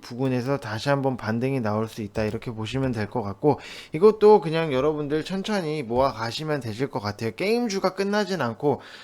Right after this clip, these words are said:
지금 뭐 넥슨도 올라왔고, 뭐 카코어 게임즈도, 웹젠도 이제 올라왔고, 이제 게임주들이 슬금슬금 올라올 준비를 하고 있다,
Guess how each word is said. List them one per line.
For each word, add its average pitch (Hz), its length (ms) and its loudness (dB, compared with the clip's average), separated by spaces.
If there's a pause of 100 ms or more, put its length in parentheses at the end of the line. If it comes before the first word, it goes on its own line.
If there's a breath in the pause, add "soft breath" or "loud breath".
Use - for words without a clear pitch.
(100)
지금 175 260 0
뭐 135 120 2
넥슨도 190 640 4
올라왔고, 147 640 6
뭐 135 200 -2 (260 loud breath)
카코어 190 480 -2
게임즈도, 165 800 -2
웹젠도 160 680 0
이제 117 160 -4
올라왔고, 123 720 2
이제 113 340 -2
게임주들이 165 680 2
슬금슬금 165 800 0
올라올 131 460 2
준비를 123 520 -2
하고 156 240 -2
있다, 151 300 2